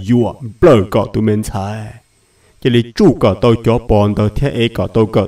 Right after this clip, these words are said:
tao mù kế chẳng trong lý tụi nâng trô khổ. Tụa qua dầu lên trên chia, xa xa, chia qua là qua mò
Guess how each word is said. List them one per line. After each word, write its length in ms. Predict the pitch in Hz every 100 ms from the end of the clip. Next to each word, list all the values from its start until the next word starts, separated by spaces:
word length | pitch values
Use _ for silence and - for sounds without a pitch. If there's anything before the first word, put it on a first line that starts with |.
| 98
tao 180 | 104 101
mù 220 | 107 104 104
kế 160 | 104 107 -
chẳng 260 | 101 110 110
trong 200 | 151 123
lý 220 | 117 127
tụi 180 | 131 135
nâng 160 | 143 113
trô 240 | 123 107 -
khổ. 380 | - 101 101 104 _ _ _ _ _ _ _ _ _ _ _ _ _ _ -
Tụa 160 | 107
qua 260 | 85 147 139
dầu 120 | 127 104
lên 240 | 117 120
trên 200 | 123 117 -
chia, 280 | - 117 107 104 104 104 -
xa 180 | - 131
xa, 560 | - 147 127 123 127 127 127 123 -
chia 200 | - 113 98 -
qua 200 | 123 110
là 140 | 101 98
qua 160 | 107
mò 240 | 98 120